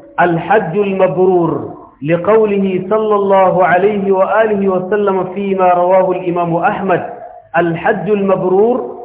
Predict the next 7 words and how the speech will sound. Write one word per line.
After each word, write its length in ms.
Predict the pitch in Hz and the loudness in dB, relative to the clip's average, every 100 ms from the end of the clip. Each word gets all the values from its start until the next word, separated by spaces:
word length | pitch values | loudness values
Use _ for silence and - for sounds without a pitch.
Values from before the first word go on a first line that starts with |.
| - | -12
ليس 440 | 139 180 220 180 196 | 0 0 0 -2 0
له 260 | 185 190 180 175 143 | 0 0 -2 -2 -2
جزاء 500 | 165 160 175 170 170 | -2 0 0 0 0
إلا 520 | 165 165 165 160 151 | 0 0 -2 -2 -2
الجنة". 500 | 135 - 131 110 104 - - - - _ _ _ _ _ _ _ _ _ _ - - | -2 -4 -6 -6 -10 -12 -18 -20 -20 _ _ _ _ _ _ _ _ _ _ -20 -6
الحادي 460 | 165 165 190 190 185 | -4 0 0 2 2
عشر، 500 | 170 170 165 - | 2 0 -2 -2